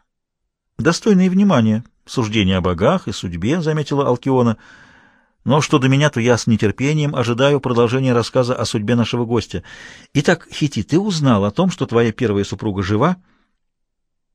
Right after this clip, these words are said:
Как ты повёл себя с царевной, ставшей твоей женой, о чьём взрывном характере мы наслышаны? Эта Аснат, по твоим словам, очень любила тебя, своего супруга, избранного для неё отцом,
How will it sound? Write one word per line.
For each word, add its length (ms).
Как 260
ты 100
повёл 300
себя 240
с 100
царевной, 680
ставшей 400
твоей 220
женой, 340
о 120
чьём 400
взрывном 480
характере 460
мы 100
наслышаны? 520
Эта 280
Аснат, 380
по 80
твоим 260
словам, 380
очень 260
любила 400
тебя, 300
своего 300
супруга, 520
избранного 520
для 140
неё 180
отцом, 400